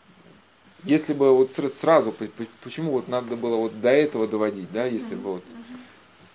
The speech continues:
Speaker 1: э, а?
Speaker 2: Ну да, да, понятно, что мысль.
Speaker 1: Ну, в итоге есть масса, масса вещей хороших, которые мы не делаем только потому, что вот,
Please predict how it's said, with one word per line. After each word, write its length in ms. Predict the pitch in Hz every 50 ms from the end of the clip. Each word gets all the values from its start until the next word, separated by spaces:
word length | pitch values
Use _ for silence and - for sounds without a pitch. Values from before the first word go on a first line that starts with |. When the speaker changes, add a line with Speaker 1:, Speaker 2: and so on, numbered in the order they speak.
| - - - - - -
Speaker 1:
э, 640 | - - 64 65 67 64 64 69 71 76 73 67 65 - 76 - - - - - - 196 - - - - -
а? 180 | - 139 156 165 160 - - _ _ _ -
Speaker 2:
Ну 160 | 226 269 294 -
да, 80 | 320 247 185
да, 80 | 196 208 - -
понятно, 300 | - 240 254 285 226 175 - - - 196 - -
что 100 | - 208
мысль. 1200 | 208 214 196 - - - - - - - - 226 226 233 226 - - - - - - - - -
Speaker 1:
Ну, 200 | - 147 202 220
в 80 | 190 196
итоге 320 | 196 202 196 185 175 175
есть 220 | 175 175 170 170 175
масса, 320 | 175 190 175 - - -
масса 340 | 139 156 170 170 165 - 147
вещей 340 | 139 143 139 - - 160 139
хороших, 460 | 143 147 147 180 202 196 - - -
которые 300 | - 120 - 135 135 131
мы 80 | 135
не 100 | 139 139
делаем 260 | 135 139 180 190 170 139
только 200 | - 131 131 127
потому, 400 | - 113 - 120 127 147 175 175
что 240 | - - - 104
вот, 180 | 107 120 135 131